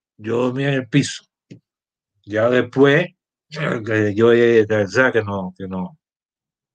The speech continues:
que nos organizamos un poquitico más, pues entonces le, le dijimos al americano que se quedaba él solo, nosotros, ah, pues, ah,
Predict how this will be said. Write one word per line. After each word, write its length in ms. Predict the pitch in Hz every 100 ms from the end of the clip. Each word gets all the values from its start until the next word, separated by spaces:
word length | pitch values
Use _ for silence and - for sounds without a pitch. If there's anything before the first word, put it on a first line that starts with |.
| _ _ _ _
que 120 | 107
nos 160 | 101 107
organizamos 440 | 107 107 110 135
un 60 | 123
poquitico 500 | 127 117 123 120 120
más, 200 | 147 160
pues 120 | 123
entonces 380 | - 113 123 110 107
le, 160 | 104
le 60 | 101
dijimos 320 | 101 117 120
al 60 | 113
americano 340 | 110 107 113
que 60 | 110
se 100 | 113
quedaba 300 | 107 113 117
él 100 | 120
solo, 280 | 165 196 170
nosotros, 340 | 123 127 131 -
ah, 60 | 113
pues, 180 | 113 110 -
ah, 220 | 101